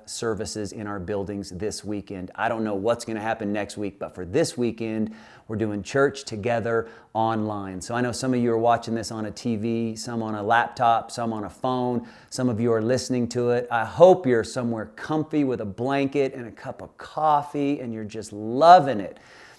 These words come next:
Um, or I hope you're in a gym, on a treadmill, burning some calories, getting it done. Either way, I want you to know we're so glad that you're joining us. I do realize that this is sort of a,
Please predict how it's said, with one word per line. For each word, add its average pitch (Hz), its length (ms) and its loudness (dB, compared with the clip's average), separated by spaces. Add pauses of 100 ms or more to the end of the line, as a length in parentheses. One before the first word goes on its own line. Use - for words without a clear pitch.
(240)
Um, 107 460 -6
or 170 220 12
I 151 60 10
hope 147 220 4
you're 135 120 2
in 123 60 0
a 117 60 -2
gym, 113 540 -2 (180)
on 127 200 0
a 123 60 0
treadmill, 110 540 -2
burning 123 400 2
some 117 220 -4
calories, 104 640 -6
getting 127 320 0
it 104 160 -4
done. 95 480 -6 (140)
Either 143 260 6
way, 113 400 2 (800)
I 110 40 -2
want 117 200 -2
you 113 60 -2
to 107 60 0
know 107 100 0
we're 101 120 -2
so 113 200 -6
glad 101 280 -4
that 98 120 -8
you're 98 80 -8
joining 98 440 -8
us. 87 260 -12 (160)
I 123 120 2
do 139 220 6
realize 123 500 4
that 113 160 -6
this 113 220 -6
is 107 100 -6
sort 120 220 -2
of 98 80 -2
a, 101 260 -2